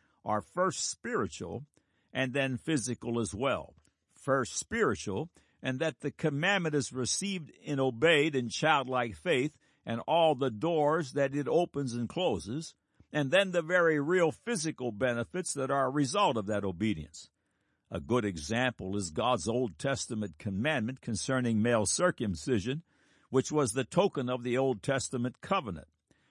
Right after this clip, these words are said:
There are numerous features on God Said, Man Said dealing with circumcision.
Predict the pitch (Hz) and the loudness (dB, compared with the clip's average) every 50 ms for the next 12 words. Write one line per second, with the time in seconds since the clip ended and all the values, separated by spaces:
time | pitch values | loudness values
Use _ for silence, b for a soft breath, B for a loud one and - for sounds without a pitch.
0 | _ _ _ - 101 104 95 92 90 87 90 117 175 202 185 151 127 117 104 - | _ _ _ 2 4 4 6 4 4 4 4 4 4 4 4 2 2 0 0 -2
1 | - - 101 185 135 - - 113 104 98 117 110 104 95 110 120 120 110 95 - | -4 -6 -6 -6 -6 -6 -6 -6 -4 -2 -2 -2 0 0 2 2 2 0 0 -2
2 | - 127 107 95 98 127 151 143 113 90 - - 127 123 95 78 92 107 104 107 | -4 -4 -4 -2 -2 0 0 0 -2 -2 -4 -6 -6 -6 -6 -6 -4 -4 -4 -4
3 | 107 104 104 113 - - 190 185 156 - 117 95 85 - - 123 107 78 73 73 | -4 -4 -6 -6 -4 -2 0 0 0 -2 -4 -6 -6 -4 -2 0 0 -2 -4 -8